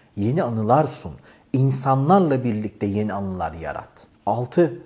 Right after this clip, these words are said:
para yok bahanesine sığınma. Dışarı çıkıp yürüyüp bir köpeğin başını sevmek ya da bir insanın elini tutmak, birine merhaba demek para ile değil.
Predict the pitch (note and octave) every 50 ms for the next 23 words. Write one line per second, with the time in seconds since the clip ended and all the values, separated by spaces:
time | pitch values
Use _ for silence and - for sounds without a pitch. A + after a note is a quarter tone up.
0 | - _ _ _ _ _ - A#2+ B2+ C#3 D#3 F3+ F#3 - C#3 C3 B2 C3 C#3 C#3
1 | C3 C3+ D#3 D#3 C#3+ - - B2+ C#3 D#3+ D#3+ C#3 G#2 F2+ - - - - _ _
2 | - A2+ - - D#3+ E3+ D#3+ - - D#3+ C3+ - C3+ C3 C#3 C#3 D#3 D#3+ D3+ -
3 | - - - - _ - C3 C#3 C3+ - D3 C3+ C3+ D#3 E3 E3+ D3+ C3+ C3 -
4 | - D#3 D#3+ - - C3+ C3+ C3+ C#3 C3 A2+ G#2+ B2 C3 C#3+ C#3 C3+ C3+ C#3 C#3+
5 | C#3 - D#3 D#3+ D#3+ - C3 A#2+ B2+ D3 D#3 C#3 - C3+ - C#3 D3 C#3 A2 A#2
6 | A#2+ B2 C3 C#3 D3+ D3 C3+ C3+ C#3+ C#3+ C#3 C#3 C3+ C#3 C3+ C#3 C#3 C#3 - -
7 | - - _ - A2 A#2+ C3+ C#3+ C#3+ C3 C3 B2 B2 C#3+ E3 C#3 G2+ -